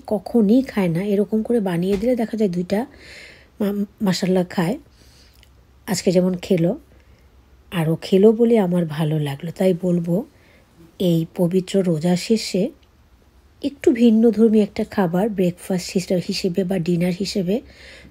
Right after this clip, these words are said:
তোমরা বেছে নিতে পারো। আহ, thanks for watching and listening। আমার প্রিয় ভাই ও বোনগুলো, again ঈদ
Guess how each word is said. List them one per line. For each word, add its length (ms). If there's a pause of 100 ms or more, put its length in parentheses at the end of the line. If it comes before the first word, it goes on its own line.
তোমরা 220
বেছে 340
নিতে 280
পারো। 320 (880)
আহ, 360
thanks 180 (120)
for 140 (140)
watching 440
and 120
listening। 580 (380)
আমার 280
প্রিয় 280
ভাই 260
ও 80
বোনগুলো, 580 (120)
again 280
ঈদ 220